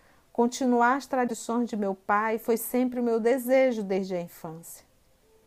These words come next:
Aquele tom humilde agradou a Epifânio, que lhe falou menos agressivo. "Sabes, porém, que a nossa organização é constituída de cristãos convertidos,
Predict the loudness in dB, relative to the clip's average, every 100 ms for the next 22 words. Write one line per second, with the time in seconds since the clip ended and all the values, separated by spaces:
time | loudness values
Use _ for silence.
0 | _ _ _ -2 2 4 2 2 0 0
1 | 2 2 2 0 0 0 2 0 0 0
2 | 0 0 -2 -6 -10 -6 -4 -4 -6 -8
3 | -12 -18 _ _ _ 0 2 2 -2 0
4 | 0 0 -2 -2 -6 -8 -4 -4 -4 -6
5 | -10 -14 -16 -18 -20 _ _ _ _ _
6 | _ _ _ -2 4 4 4 0 -6 4
7 | 4 6 2 -2 -6 0 0 2 0 -2
8 | -4 -2 -2 0 0 0 -4 -4 -6 -6
9 | -10 -8 -8 -4 -2 -2 -2 -4 -4 -6
10 | -6 -6 -4 -4 -4 -2 -2 -2 -6 -8
11 | -6 -6 -8 -20 -20